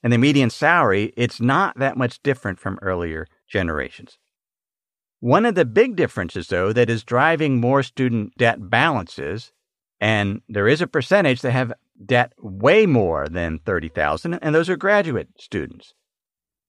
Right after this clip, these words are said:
In nineteen ninety-two, nine percent of the population had an advanced degree. Today, it's fifteen percent. By and large, those individuals are borrowing to help finance their graduate degree.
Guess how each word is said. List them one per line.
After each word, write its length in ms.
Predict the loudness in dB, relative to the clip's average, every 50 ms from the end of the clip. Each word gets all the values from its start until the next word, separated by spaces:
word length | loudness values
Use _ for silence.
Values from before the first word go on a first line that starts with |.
| _ _ 0
In 120 | 2 2
nineteen 320 | 4 4 2 0 0 0 0
ninety-two, 400 | 0 0 0 -2 0 0 0 2
nine 300 | 2 2 2 2 0 -2
percent 560 | -6 -10 -8 -2 0 0 2 2 0 -2 -6 _
of 680 | -4 0 2 4 4 4 4 4 2 2 0 -2 -4 -8 _ _ -12
the 60 | -10
population 680 | -6 0 2 2 2 2 2 2 2 2 0 0 -4 -4
had 300 | -2 0 2 2 2 2
an 120 | 0 -2
advanced 400 | -2 -2 0 0 0 -2 -4 -6
degree. 380 | -14 -14 -12 -10 -12 -12 -12 _ _ _ _ _ _ _ _ _ _ _ _ _
Today, 440 | 0 2 4 6 6 6 4 2 0 -4
it's 240 | -4 -6 -6 -6 -8
fifteen 540 | -6 -2 -2 -2 -2 -4 -4 -2 -2 -2 -2
percent. 420 | _ -10 -14 -12 -12 -14 -16 -16 _ _ _ _ _ _ _ _ _ _ _ _
By 180 | 0 2 4 4
and 160 | 4 2 2
large, 500 | 2 2 4 4 4 2 0 -2 -6 -16 _ _ -6
those 580 | -2 -2 0 0 0 -2 -4 -4 -8 -12 -18 _ _ 0
individuals 540 | 2 2 2 2 0 -2 -2 -4 -6 -6 -8 _
are 220 | 0 2 2 2
borrowing 880 | 2 0 0 4 4 6 6 6 6 4 2 0 -2 -2 -4 -4 -6 -8 -8 _ _ _ _
to 200 | -8 -4 -4 -4
help 300 | -2 0 0 0 0 -2
finance 540 | -6 -6 -4 -4 -2 -2 -4 -6 -8 -12 -12
their 140 | -10 -10 -10
graduate 480 | -8 -6 -4 -4 -6 -6 -10 -20 -20
degree. 320 | -20 -20 -18 -18 -18 -18